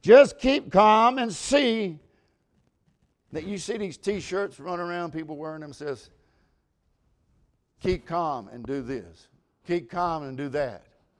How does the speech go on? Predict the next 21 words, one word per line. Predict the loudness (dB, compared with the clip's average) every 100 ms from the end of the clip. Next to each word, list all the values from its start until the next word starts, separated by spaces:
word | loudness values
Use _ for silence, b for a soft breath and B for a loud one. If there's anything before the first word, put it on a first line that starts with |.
| _ _ _ _
Keep | -8 -6
calm | -4 -4 -4
and | -6
do | -4
this." | -4 -6 -8 -14 -20 _ _ _ _ _ _ _ _ _ _ _ -20 _ _ _ _ _ _ _ _ _
I | -4 -2
got | 0 -2
a | -4 -10 -20 _ _ _ _ _ _
good | -8 -6
T-shirt | -4 -4 -4 -8 -8
saying, | -10 -8 -10 -12 -20 _ _ _ _ _ _
"Keep | -2 -2 -4
calm, | -4 -2 -4 -8
just | -10 -12
stand | -12 -10 -10
still. | -14 -12 -12 -14 -20 _ _ _ _ _ _ _ _ _ _ _ _ _ _
Keep | -8 -8
calm, | -6 -6 -6
just | -10 -12
stand | -12 -12 -12
still." | -14 -16 -16